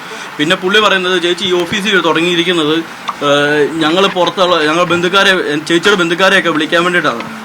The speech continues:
എൻ്റെ അമ്മയുടെ വീട്ടിലെ ഒരു പരിപാടിക്ക് പോയാലും ഈ പുള്ളി ചേച്ചിനെ വിടത്തില്ല. ഞങ്ങൾ എൻ്റെ, ഏഹ്, കസിൻസിൻ്റെയൊക്കെ ഒരു ക-, ഒരു കല്യാണത്തിന് ഞാൻ ഈ ചേച്ചിനെ വിളിച്ചോണ്ട് പോയത് കള്ളം പറഞ്ഞാണ് അവരുടെ വീട്ടിൽ നിന്ന്.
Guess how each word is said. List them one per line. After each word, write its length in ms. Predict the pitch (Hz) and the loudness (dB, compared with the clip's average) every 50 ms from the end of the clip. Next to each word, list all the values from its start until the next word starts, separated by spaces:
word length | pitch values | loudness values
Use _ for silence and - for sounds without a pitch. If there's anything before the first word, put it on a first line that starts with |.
| - - - - - - - - | -16 -16 -16 -16 -16 -10 -4 -4
എൻ്റെ 380 | 143 151 170 190 196 196 190 | -2 0 2 2 4 4 4
അമ്മയുടെ 440 | 180 - 156 165 180 190 208 220 220 | 2 2 2 2 2 2 2 4 4
വീട്ടിലെ 320 | 196 190 190 190 185 185 | 4 2 2 0 0 0
ഒരു 140 | 180 185 202 | 0 0 0
പരിപാടിക്ക് 480 | 190 185 170 170 175 180 185 190 196 214 | 0 2 2 4 4 4 4 2 0 0
പോയാലും 400 | 170 160 147 139 135 147 147 131 - - - - | -2 0 0 0 -2 -2 -4 -6 -8 -12 -10 -10
ഈ 60 | 180 | -8
പുള്ളി 260 | 175 - 170 170 185 | -6 -4 -2 -2 -2
ചേച്ചിനെ 340 | 190 165 170 165 175 185 185 | 0 0 -2 0 0 0 0
വിടത്തില്ല. 440 | 165 147 151 175 170 226 180 123 117 107 - - - - - - - - - - - - - - - 143 | 0 0 -2 -2 -2 -4 -4 -4 -8 -12 -6 -4 -2 -2 -2 -4 -6 -10 -12 -14 -14 -16 -16 -12 -6 -2
ഞങ്ങൾ 320 | 147 147 156 170 185 190 | 0 0 2 2 2 4
എൻ്റെ, 440 | 190 185 175 170 180 175 180 185 180 - - - - - - - - - - | 4 4 2 2 2 2 2 2 2 0 -6 -10 -14 -16 -16 -16 -12 -6 -2
ഏഹ്, 220 | 160 165 165 160 | 0 0 0 0
കസിൻസിൻ്റെയൊക്കെ 580 | 156 156 151 170 185 185 202 202 196 185 175 175 | 0 0 -2 -2 -2 -2 -2 0 0 0 0 0
ഒരു 60 | 165 | -2
ക-, 260 | 156 165 151 147 143 151 | -2 0 0 0 0 0
ഒരു 100 | 147 160 160 160 | 0 -2 -2 -2
കല്യാണത്തിന് 580 | 151 147 156 170 175 190 196 190 170 139 143 185 - - - - - - - - | -2 0 0 0 0 0 0 -2 -2 -2 -4 -6 -8 -12 -16 -16 -16 -12 -6 -2
ഞാൻ 260 | 139 143 165 180 175 160 | 0 2 2 0 0 -2
ഈ 120 | 165 160 | -2 0
ചേച്ചിനെ 380 | 147 151 160 160 151 185 175 185 | 0 0 -2 -2 0 0 0 0
വിളിച്ചോണ്ട് 360 | 170 160 160 - 190 190 190 | 0 0 0 0 0 2 2
പോയത് 260 | 180 170 160 156 160 | 2 2 2 2 2
കള്ളം 280 | 156 143 151 175 190 190 | 2 2 2 2 2 2
പറഞ്ഞാണ് 320 | 180 170 160 160 143 131 | 0 0 0 0 -2 0
അവരുടെ 220 | 131 139 147 156 165 | 0 0 0 0 -2
വീട്ടിൽ 260 | 160 156 143 135 151 | -2 -2 -2 -2 -2
നിന്ന്. 140 | 139 131 | -2 -2